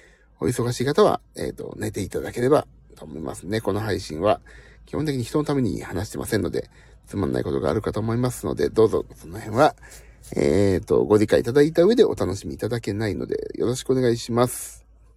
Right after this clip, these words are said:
さあ、じゃあ終わります。えーと、また明日もぜひお会いできればお会いしましょう。えーと、アスケンの日記は今日帰ってからかな。ささっと解決し、解決、記入して、今日は寝ます。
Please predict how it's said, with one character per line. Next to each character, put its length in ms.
さ 140
あ、 160
じ 60
ゃ 20
あ 20
終 0
わ 80
り 80
ま 120
す。 240
え 140
ー 60
と、 120
ま 100
た 80
明 60
日 120
も 120
ぜ 120
ひ 200
お 160
会 40
い 40
で 100
き 80
れ 60
ば 160
お 120
会 60
い 20
し 120
ま 100
し 120
ょ 420
う。 60
え 160
ー 20
と、 220
ア 100
ス 80
ケ 100
ン 80
の 60
日 180
記 100
は 120
今 360
日 40
帰 160
っ 40
て 100
か 80
ら 80
か 100
な。 200
さ 140
さ 100
っ 80
と 160
解 300
決 320
し、 180
解 200
決、 380
記 200
入 140
し 60
て、 200
今 120
日 20
は 40
寝 120
ま 160
す。 420